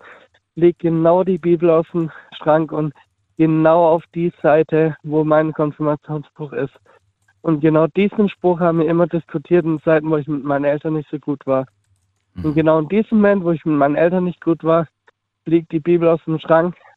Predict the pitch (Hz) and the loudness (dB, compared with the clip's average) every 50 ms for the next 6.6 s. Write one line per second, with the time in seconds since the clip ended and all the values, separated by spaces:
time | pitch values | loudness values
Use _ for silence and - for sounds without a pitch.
0 | _ _ - 147 - - 170 165 165 156 151 165 - - 151 151 156 147 147 147 | _ _ -12 -10 -4 0 2 2 2 2 0 -4 -4 -2 -2 0 0 0 2 2
1 | 151 156 156 147 131 151 151 156 151 _ _ - - - - _ _ _ _ - | 2 2 2 0 0 0 -2 -2 -4 _ _ -20 -20 -20 -20 _ _ _ _ -2
2 | 160 165 165 - - 160 156 160 165 165 175 160 175 160 - 160 160 151 - 165 | 0 0 0 2 0 0 2 2 2 4 2 2 0 0 -2 -2 -2 -2 -4 -4
3 | 160 147 - - _ _ _ _ _ _ _ _ _ _ _ _ _ _ _ - | -6 -6 -8 -12 _ _ _ _ _ _ _ _ _ _ _ _ _ _ _ -2
4 | - 170 175 _ - 170 180 170 - - 185 180 160 _ - 160 156 156 160 - | -2 -2 -2 _ -2 -2 -2 -2 -2 -2 -4 -4 -4 _ -2 0 2 0 0 -2
5 | - 165 156 - - 147 147 151 147 - 165 160 151 127 - - - - - 143 | -4 -10 -8 -2 0 2 2 2 0 -2 -2 -4 -4 -6 -12 -20 -20 -14 -8 -4
6 | 147 147 139 143 - - _ - 139 127 131 - | -4 -4 -4 -6 -16 -12 _ -4 -4 -4 -4 -6